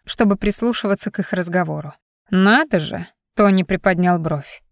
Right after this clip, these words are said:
"И какие же, позвольте узнать?" "Боюсь, таких не найдется в вашем наборе, профессор". Кэрри невольно вздрогнула, когда он закрепил запястья ремнями и стянул колени, лежавшие в чашечках кресла, не давая пошевелить ногами.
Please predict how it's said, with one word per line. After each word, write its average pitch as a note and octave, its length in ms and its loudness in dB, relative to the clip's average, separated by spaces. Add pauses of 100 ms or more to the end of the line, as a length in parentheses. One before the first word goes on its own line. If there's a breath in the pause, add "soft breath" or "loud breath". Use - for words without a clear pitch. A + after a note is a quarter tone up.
"И A#3+ 100 4
какие C4 400 2
же, G#3+ 140 2
позвольте G3 580 2
узнать?" E3 560 -6 (420)
"Боюсь, G#3+ 440 2
таких A#3 420 2
не A3 120 6
найдется A3+ 640 2
в D#3 40 -4
вашем E3+ 320 0
наборе, E3+ 380 0
профессор". - 680 -8 (500)
Кэрри A3+ 200 6
невольно G#3+ 440 6
вздрогнула, F#3+ 640 0
когда F#3 380 2
он G#3 160 4
закрепил G3+ 480 0
запястья F#3+ 640 0
ремнями F#3 540 4 (360)
и A#3 120 2
стянул A3 380 4
колени, F#3 540 2 (320 soft breath)
лежавшие F#3+ 640 2
в - 80 -14
чашечках - 640 -2
кресла, G3+ 480 0 (360 soft breath)
не G#3 140 4
давая A#3 320 4
пошевелить G3+ 560 0
ногами. D#3 560 -4